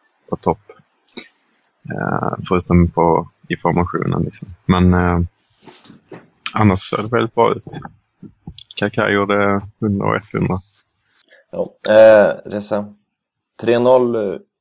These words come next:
Speaker 2: blev det till slut, men var det verkligen tre noll stabilt? Eh, vi hade ju ett bortdömt mål där på,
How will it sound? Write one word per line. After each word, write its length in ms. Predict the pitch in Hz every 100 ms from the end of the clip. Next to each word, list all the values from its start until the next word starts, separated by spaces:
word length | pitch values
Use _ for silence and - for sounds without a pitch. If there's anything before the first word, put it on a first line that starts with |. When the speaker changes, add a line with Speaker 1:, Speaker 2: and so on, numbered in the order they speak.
| _
Speaker 2:
blev 200 | 90 107
det 60 | 98
till 120 | 92
slut, 280 | - 117 -
men 140 | 92 87
var 160 | 98
det 80 | 120
verkligen 500 | 104 98 95 92 92 - _ _ _ -
tre 200 | 117 107
noll 220 | 101 98
stabilt? 500 | - 101 120 - - _ _ _
Eh, 60 | - -
vi 80 | 80
hade 240 | 90 92
ju 120 | 98 92
ett 180 | -
bortdömt 400 | - 92 - 101
mål 260 | 104 104 101
där 140 | 80
på, 380 | 78 - 76 73